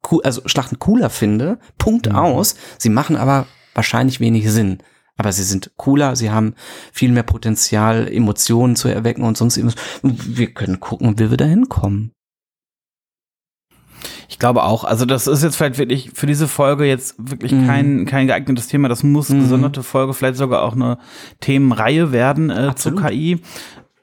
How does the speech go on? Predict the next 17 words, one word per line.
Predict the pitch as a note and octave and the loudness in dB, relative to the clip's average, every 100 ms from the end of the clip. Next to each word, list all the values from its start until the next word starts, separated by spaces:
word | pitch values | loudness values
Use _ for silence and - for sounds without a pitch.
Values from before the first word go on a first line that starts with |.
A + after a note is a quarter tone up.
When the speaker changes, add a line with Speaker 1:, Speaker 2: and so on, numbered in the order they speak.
| _ | _
Speaker 3:
wo | C#3 C#3 D3 | -2 0 2
wir | D3 | 2
uns | D3 - | 2 0
dann | C#3 D#3+ D#3+ | 0 2 2
wirklich | C#3+ - C3+ | 0 -2 0
nochmal | C#3 C#3 C#3 C3+ B2 - | 2 4 4 2 0 -2
konkret | C3+ B2+ D3 C#3+ | -2 0 -2 0
darüber | C3+ C3 B2+ - | 0 0 0 0
auseinandersetzen | G#2+ A2 B2+ C3 B2+ - B2+ | -2 0 2 2 0 -4 -4
können, | C3+ B2 B2 | 0 2 0
inwieweit | A2+ C3+ B2+ A#2 B2 B2+ | 2 2 2 2 0 -4
wir | |
K | - B2 | -4 -4
I | A2+ | -2
im | B2 | 0
Götterkomplex | A#2 G#2 A#2 A2 G#2 - A#2 | -2 -2 -4 -4 -6 -6 0
wollen | B2 C#3+ D#3+ F3 | 2 2 2 0